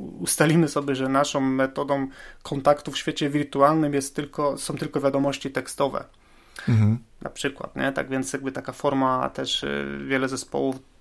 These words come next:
Speaker 1: teraz dopiero jakby z-, postawiona pod, pod ścianą musi nauczyć się, e, współpracować, czyli słuchać siebie nawzajem, e, zadawać pytania,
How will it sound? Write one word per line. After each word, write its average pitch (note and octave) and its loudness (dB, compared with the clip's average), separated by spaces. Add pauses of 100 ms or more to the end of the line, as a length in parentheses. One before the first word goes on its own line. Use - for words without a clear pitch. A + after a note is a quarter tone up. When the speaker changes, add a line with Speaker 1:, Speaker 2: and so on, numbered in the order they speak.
(200)
Speaker 1:
teraz E3 4
dopiero C3 -2 (340)
jakby C#3 -6
z-, C3+ -6
postawiona C#3 0
pod, C3 -6 (160)
pod C#3 -8
ścianą C3+ -2
musi C#3+ -6
nauczyć C#3 -4
się, C3+ 2 (460)
e, - -8
współpracować, - 0 (180)
czyli - -14
słuchać C3+ -2
siebie C#3 -2
nawzajem, B2 0 (340)
e, - -2
zadawać B2+ 0
pytania, A#2+ -2